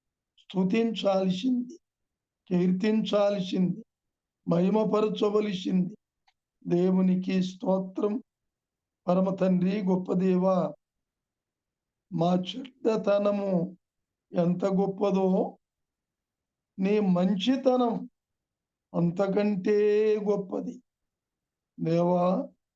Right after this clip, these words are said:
నీకే స్తుతులు. మా బుద్ధిహీనత ఎంత గొప్పదో, నీ దీర్ఘశాంతం, నీ కృప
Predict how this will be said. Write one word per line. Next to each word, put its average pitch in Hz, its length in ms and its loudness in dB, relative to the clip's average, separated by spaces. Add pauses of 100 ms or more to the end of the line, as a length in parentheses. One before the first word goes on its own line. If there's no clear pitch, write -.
(540)
నీకే 190 500 0
స్తుతులు. 190 680 -6 (1120)
మా 175 160 2
బుద్ధిహీనత 190 1000 0 (1120)
ఎంత 180 260 0
గొప్పదో, 196 920 0 (800)
నీ 196 140 0
దీర్ఘశాంతం, 220 1160 0 (800)
నీ 190 160 2 (140)
కృప 202 340 0